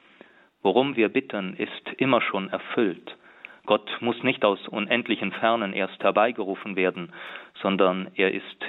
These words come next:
immer schon bei uns. Er ist Jahweh, der Ich Bin Da. Er ist der lebende Christus,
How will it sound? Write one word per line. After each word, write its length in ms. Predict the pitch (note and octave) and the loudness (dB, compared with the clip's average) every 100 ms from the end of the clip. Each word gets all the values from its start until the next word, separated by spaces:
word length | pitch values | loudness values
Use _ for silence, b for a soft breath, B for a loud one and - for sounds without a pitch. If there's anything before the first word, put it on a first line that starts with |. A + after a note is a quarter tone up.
| - | -2
immer 240 | A2+ G#2+ | 2 2
schon 240 | - G2 | 2 -2
bei 260 | G2 G#2+ G2+ | 2 2 0
uns. 300 | F#2 E2 E2+ - - _ - _ | -6 -12 -14 -18 -20 _ -20 _
Er 160 | G#2 | -2
ist 100 | G2 - - - | -2 -6 -14 -16
Jahweh, 520 | - G2 - A2+ G2+ E2+ | 0 0 4 4 4 2
der 380 | G#2 F#2 F#2+ - _ | 0 0 -2 -6 _
Ich 200 | G#2 - | -6 -2
Bin 200 | G#2 F#2+ | -4 2
Da. 320 | G#2+ F#2 E2 B B B B B B - | 2 2 -2 B B B B B B -4
Er 140 | - | -4
ist 220 | G#2+ - | -4 0
der 120 | G2+ | 2
lebende 520 | G2 A2+ B2+ G2+ F2+ E2+ | 6 6 4 2 -4 -6
Christus, 600 | - G2+ - - F#2 | -4 -6 -6 -8 -8